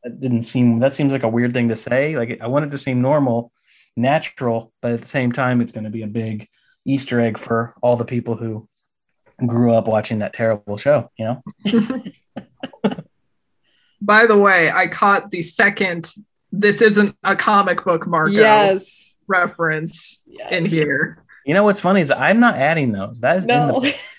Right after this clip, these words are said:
Speaker 3: <laughs>
Speaker 1: I
Speaker 2: But
Speaker 1: did
Speaker 2: it's
Speaker 1: not
Speaker 3: remembered that
Speaker 2: funny
Speaker 3: one from
Speaker 2: because
Speaker 3: the
Speaker 2: it,
Speaker 3: book.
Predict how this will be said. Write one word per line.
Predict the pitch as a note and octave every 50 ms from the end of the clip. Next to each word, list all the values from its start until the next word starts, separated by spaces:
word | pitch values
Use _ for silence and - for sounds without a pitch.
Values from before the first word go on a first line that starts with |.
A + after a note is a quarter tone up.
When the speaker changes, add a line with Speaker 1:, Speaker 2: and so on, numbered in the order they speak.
| _ _ _
Speaker 3:
<laughs> | C#4+ - _ _ _ _ _ _ _ _ _ - - _ _ _ _ _ _ _ - - - - - -
Speaker 1:
I | - C4
Speaker 2:
But | C#4 C4+
Speaker 1:
did |
Speaker 2:
it's | B3+ D4
Speaker 1:
not | C4
Speaker 3:
remembered | B3+ B3+ B3+ A#3+ A3 G3
that | G#3+
Speaker 2:
funny | D#4+ E4 D#4+ D4 C4
Speaker 3:
one | A3+
from | B3
Speaker 2:
because | - C4 C#4+ B3 -
Speaker 3:
the | D4+ - -
Speaker 2:
it, | - - - - - _ _ _ - - - _ _ _ _ _ -
Speaker 3:
book. | - -